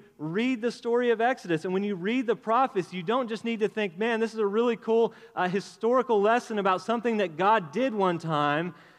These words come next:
No, you need to see, this is my story. This is what Jesus has done to save me. This is what Jesus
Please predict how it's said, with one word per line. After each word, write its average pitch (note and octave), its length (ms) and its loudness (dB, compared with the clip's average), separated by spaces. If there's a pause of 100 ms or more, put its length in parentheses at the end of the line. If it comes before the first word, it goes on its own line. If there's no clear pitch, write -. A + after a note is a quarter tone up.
(120)
No, G3+ 80 2
you A3+ 160 2
need C#4 160 2
to A3+ 60 -4
see, A#3 240 -2
this B3+ 240 -4
is G#3 100 -6
my F#3+ 320 2
story. C3+ 540 -2 (320)
This B3 160 -2
is C4+ 80 -6
what B3 200 2
Jesus B3 440 -4
has G#3+ 200 -2
done A#3+ 400 2 (200)
to G#3+ 120 -4
save A#3+ 460 0
me. A3 400 2
This G3+ 220 0
is A#3 120 -6
what A#3+ 200 2
Jesus A#3 560 -2